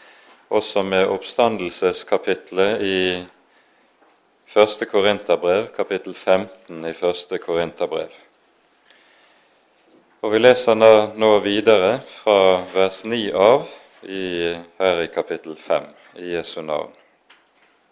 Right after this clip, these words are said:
Derfor setter vi også vår ære i,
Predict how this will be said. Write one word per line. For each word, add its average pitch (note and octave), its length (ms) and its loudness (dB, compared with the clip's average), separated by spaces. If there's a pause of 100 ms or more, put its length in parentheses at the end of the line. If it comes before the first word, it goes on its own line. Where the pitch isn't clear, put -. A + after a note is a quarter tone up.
(2000)
Derfor B2+ 560 4
setter A#2 500 0
vi G2 180 2
også A#2 360 -2
vår F#2+ 320 0
ære G2 400 0
i, D#2+ 280 -12